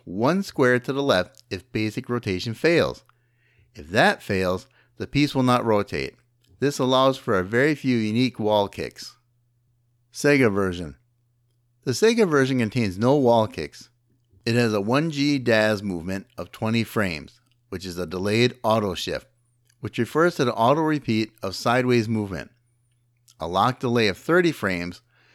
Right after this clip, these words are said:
which is the number of frames a Tetramino waits while on the ground before locking. An A R E of thirty frames, which is an appearance delay, which is the period of time between the lockdown of one Tetramino and the appearance of the next Tetramino,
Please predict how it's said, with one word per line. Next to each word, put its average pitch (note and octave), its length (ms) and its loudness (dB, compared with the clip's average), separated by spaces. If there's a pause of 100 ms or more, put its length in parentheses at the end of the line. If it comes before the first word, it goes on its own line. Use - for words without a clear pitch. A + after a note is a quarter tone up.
(240)
which B2+ 200 0
is C3+ 100 -4
the D3+ 80 -2
number G3 280 0
of F3 60 -2
frames B2 380 2
a G#2+ 80 -8
Tetramino C3 680 0
waits F2+ 420 -2
while F#2+ 200 -6
on G#2 200 -2
the C3 80 -2
ground F#2 320 -2
before G#2 260 -6
locking. B2+ 500 -2 (500)
An - 200 -10
A A#2 180 0
R A#2+ 200 4
E B2+ 220 2
of F#2+ 160 -6
thirty E3 320 0
frames, F#2+ 500 -6
which F#2 240 -10
is G2 120 -8
an G2 100 -6
appearance C#3 460 -2
delay, F2 520 -6 (480)
which B2 200 -2
is C#3+ 80 -8
the C#3+ 80 -6
period G3 280 2
of F#3+ 100 -2
time F2 520 -4
between G#2+ 260 -6
the G2 120 -4
lockdown D3 500 0
of A2+ 80 -4
one B2 200 -2
Tetramino C3 720 -2 (420)
and G2 140 -8
the G#2 60 -6
appearance C#3 420 0
of G2+ 160 -8
the G2+ 80 -6
next B2+ 320 -2
Tetramino, F2 640 -6